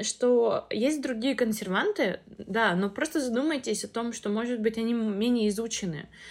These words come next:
Может быть, какой-то, да, новомодный консервант, который вы, на который вы не обращаете внимания в составе, потому что вы не знаете, как он называется, но он все равно там есть.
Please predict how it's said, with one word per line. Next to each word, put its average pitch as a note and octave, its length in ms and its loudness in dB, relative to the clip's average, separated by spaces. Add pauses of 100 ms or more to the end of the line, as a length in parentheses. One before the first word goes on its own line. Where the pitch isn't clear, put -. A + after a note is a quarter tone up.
(300)
Может G#3+ 360 -2
быть, A3 180 0
какой-то, G#3+ 400 0
да, G#3 180 0
новомодный G#3 540 0
консервант, G#3 640 -2
который A3+ 480 2
вы, G#3 440 2
на G3 140 -4
который B3 260 2
вы A3+ 100 0
не A#3 120 0
обращаете B3+ 480 0
внимания A3 320 0
в - 20 -2
составе, E4 400 -2
потому A#3+ 260 -6
что C4 140 -8
вы C4 80 -4
не C4+ 80 -4
знаете, D4 320 -2
как A#3 160 -8
он A3 120 -2
называется, A3 800 -2 (360)
но A#3 100 -2
он C4 80 4
все C#4+ 120 -2
равно C#4 240 0
там C#4+ 220 0
есть. A#3 580 0